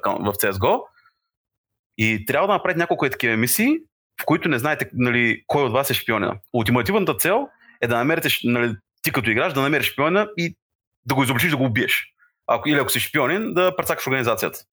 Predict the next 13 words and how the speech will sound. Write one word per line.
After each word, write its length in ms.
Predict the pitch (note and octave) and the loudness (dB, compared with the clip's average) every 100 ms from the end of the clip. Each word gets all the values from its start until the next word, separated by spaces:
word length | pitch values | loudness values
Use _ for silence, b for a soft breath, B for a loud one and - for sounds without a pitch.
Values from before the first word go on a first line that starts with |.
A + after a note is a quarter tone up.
| _ B B B B - | _ B B B B -2
И 80 | |
самите 360 | A2+ C#3 F#3+ F#3 | 0 0 0 0
мисии, 540 | D3 F3+ F3 G3+ D4+ E4+ _ _ | 0 0 0 2 0 -4 _ _
нали, 120 | C3 | -2
да 80 | A2+ | 0
си 120 | G#2+ | 2
имат 180 | E3+ E3 | 0 0
пак 240 | D#3+ - | -4 -4
цялата 300 | - D3 C3+ | 0 0 0
структура 420 | C3 - C3 B2+ B2 | -2 -4 -2 0 2
на 320 | A#2 A2 G#2 | 2 2 2
Resistance, 320 | A#2 A#2 G#2 | 0 -2 -2
където 420 | A#2 A2+ A#2 G#2+ | -2 0 0 0